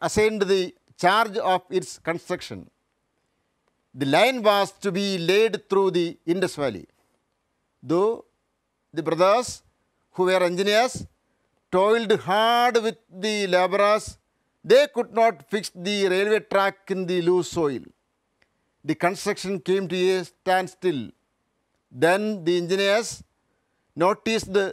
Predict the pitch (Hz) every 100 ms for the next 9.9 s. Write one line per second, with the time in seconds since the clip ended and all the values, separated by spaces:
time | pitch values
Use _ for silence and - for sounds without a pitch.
0 | - - 185 180 170 208 233 202 170 190
1 | - - 165 165 151 139 95 - _ _
2 | _ _ _ _ _ _ _ _ 131 185
3 | 190 185 180 - _ - 165 196 208 196
4 | - 170 170 - 202 226 208 190 165 175
5 | 170 180 - _ _ _ _ - 147 180
6 | 180 170 156 - 139 113 - _ _ _
7 | _ _ - 170 254 262 247 240 226 226
8 | 220 208 147 202 233 220 190 - _ _
9 | _ 147 202 233 226 196 226 233 226